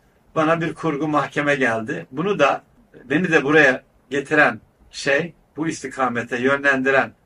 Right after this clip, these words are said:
filmin içerisindeki olgu, iddianameyi Adalet Bakanı'nın yazdırmış olması.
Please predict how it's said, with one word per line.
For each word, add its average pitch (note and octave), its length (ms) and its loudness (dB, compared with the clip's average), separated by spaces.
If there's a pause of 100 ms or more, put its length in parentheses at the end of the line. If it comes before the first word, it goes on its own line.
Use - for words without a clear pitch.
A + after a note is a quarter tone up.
(380)
filmin C#3+ 340 -4
içerisindeki C3+ 1000 -4 (640)
olgu, D3+ 560 2 (480)
iddianameyi D#3+ 800 2
Adalet E3 500 4
Bakanı'nın D3+ 680 -2 (180)
yazdırmış A#2 600 -4
olması. G#2+ 460 -10